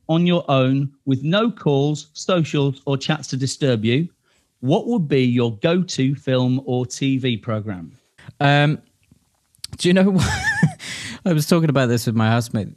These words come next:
Speaker 2: yesterday, and so I, uh, like, I can't enjoy T V by myself because we, we share, me, me and my partner Sonali, we share a T V.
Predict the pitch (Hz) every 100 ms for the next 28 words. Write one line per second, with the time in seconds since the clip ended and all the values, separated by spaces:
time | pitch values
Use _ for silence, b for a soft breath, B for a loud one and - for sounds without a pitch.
0 | - 113 110 117 101 95 B B B 117
1 | 117 113 113 - _ _ _ _ - -
2 | 127 123 120 127 135 123 - - 69 107
3 | - 131 127 123 147 156 - 165 143 123
4 | 120 113 120 113 107 107 98 - 113 101
5 | 104 95 95 95 _ _ _ 104 92 95
6 | - 90 - - 107 - 92 95 - B
7 | B - 104 98 - - 110 - 101 98
8 | 101 98 107 92 110 120 107 98 110 95
9 | 95 107 98 95 101 - 101 95 - 98
10 | 90 82 110